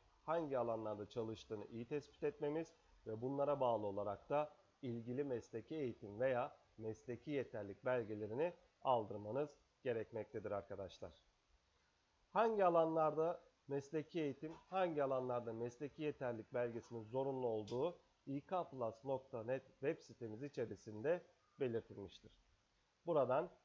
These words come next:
hangi konular hakkında belge sahibi olmanız gerektiğini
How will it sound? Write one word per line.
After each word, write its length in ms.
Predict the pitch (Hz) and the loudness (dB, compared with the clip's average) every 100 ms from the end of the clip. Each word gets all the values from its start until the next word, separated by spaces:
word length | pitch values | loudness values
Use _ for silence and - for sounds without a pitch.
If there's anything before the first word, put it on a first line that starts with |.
| _ _ | _ _
hangi 320 | 175 135 110 | -2 -2 -4
konular 460 | 135 123 117 113 104 | -4 -2 2 0 2
hakkında 680 | 113 - - 110 127 156 - _ _ | -4 -6 -10 -4 -2 -4 -10 _ _
belge 400 | 117 120 120 117 | -2 0 2 0
sahibi 340 | 131 123 110 107 | -2 -2 0 -2
olmanız 380 | 107 107 107 113 | -2 -4 -8 -4
gerektiğini 680 | 127 107 - 110 110 156 | -2 -2 -4 -8 -4 -4